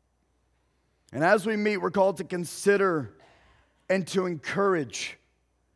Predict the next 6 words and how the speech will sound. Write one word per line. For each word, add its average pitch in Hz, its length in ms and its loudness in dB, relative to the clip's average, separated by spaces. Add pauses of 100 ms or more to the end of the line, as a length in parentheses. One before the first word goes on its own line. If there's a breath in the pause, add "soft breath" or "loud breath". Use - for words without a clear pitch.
(920)
Think 220 240 6
about 196 340 6
ways 185 240 2
how 180 80 0
we 190 140 2
can 165 260 -4